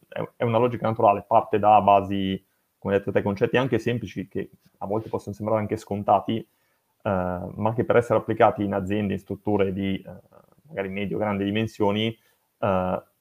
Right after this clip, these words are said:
e per, eh, diciamo così, riuscire a applicare con un approccio magari anche culturale a tante persone che fanno parte di un'azienda, eh, richiedono del, delle attività non così scontate e banali come possono sembrare.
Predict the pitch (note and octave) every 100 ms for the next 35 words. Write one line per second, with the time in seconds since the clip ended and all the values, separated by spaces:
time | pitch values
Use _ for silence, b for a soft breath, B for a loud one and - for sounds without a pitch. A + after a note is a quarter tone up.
0 | _ _ B2 - A#2+ A2+ G2 - _ -
1 | E2+ - _ _ _ _ _ _ B2 G2+
2 | A2+ G#2 A#2 G2+ G2 B2+ A#2+ G#2+ A2+ A#2+
3 | A2 G#2 G#2 F#2+ G#2+ - - A2 G#2 A2
4 | G2+ - G#2 - G#2+ G#2+ F#2+ F#2 - -
5 | G#2+ B2+ G#2 G2 G#2 - G2+ G2 - G2
6 | G2 G2+ G#2 B2+ G#2 G2+ G#2 A2 - B
7 | B - G#2 G2 G2 A#2 A#2 G2 G#2 A2
8 | A#2 A2+ F#2+ F#2 - - G#2 G#2 G2 G2
9 | G2+ G2+ - G#2+ A#2 C3+ A#2+ G#2+ - G2
10 | F#2+ G2+ F#2+ G2 G2 G2 G2 G2 G#2+ -
11 | G2+ G2+ G2 G2